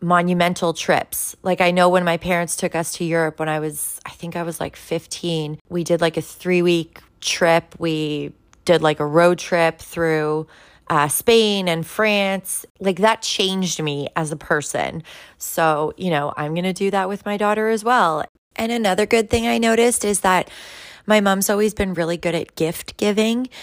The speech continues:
and, like, she'll, she'll take special occasions and she'll, like, really make a lot of effort to make it special for you. I like doing that also. My sister's really good for that too.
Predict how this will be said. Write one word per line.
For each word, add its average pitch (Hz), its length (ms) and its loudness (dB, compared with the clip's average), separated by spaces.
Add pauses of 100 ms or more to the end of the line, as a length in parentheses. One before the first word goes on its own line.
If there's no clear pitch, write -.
(240)
and, 180 200 2
like, 175 200 2
she'll, 170 640 2 (140)
she'll - 220 2
take 185 240 2
special 165 420 0
occasions 165 680 0
and 165 160 0
she'll, 147 560 2
like, 160 200 -2
really 190 440 2 (120)
make 196 300 4
a 196 60 4
lot 165 260 4
of 156 180 -4
effort 190 440 0
to - 100 -4
make 151 240 -2
it 160 320 0
special 196 480 0
for - 160 -8
you. 240 360 2 (120)
I 226 200 4
like 220 360 2
doing 185 300 0
that 165 400 -4
also. 180 480 0
My 185 180 2
sister's 185 580 -4
really 196 220 -2
good 196 320 -2
for - 260 -4
that 175 340 0 (180)
too. 175 520 -2